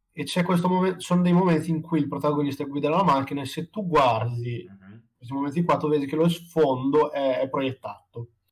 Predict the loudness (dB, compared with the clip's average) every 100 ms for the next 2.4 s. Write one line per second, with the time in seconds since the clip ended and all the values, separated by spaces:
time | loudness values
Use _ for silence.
0 | _ _ _ _ -14 -10 -4 0 2 2
1 | 2 2 0 2 2 4 4 2 -2 -6
2 | -6 -6 -10